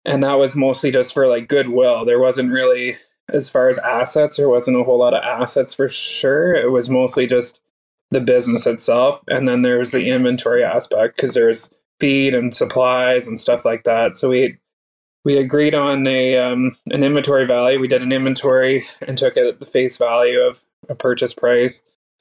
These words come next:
And we made that on a, a five-year term as well. Thankfully, they were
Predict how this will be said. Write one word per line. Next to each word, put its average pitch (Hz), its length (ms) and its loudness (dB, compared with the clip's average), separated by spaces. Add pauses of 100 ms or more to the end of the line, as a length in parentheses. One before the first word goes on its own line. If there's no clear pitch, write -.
(180)
And 147 140 0
we 143 100 2
made 139 260 2
that 123 240 0
on 123 180 0
a, 123 280 -2
a 131 100 -2
five-year 123 440 0
term 123 300 -2
as 120 220 -2
well. 123 340 0 (640)
Thankfully, 147 600 0 (160)
they 139 240 0
were 135 480 2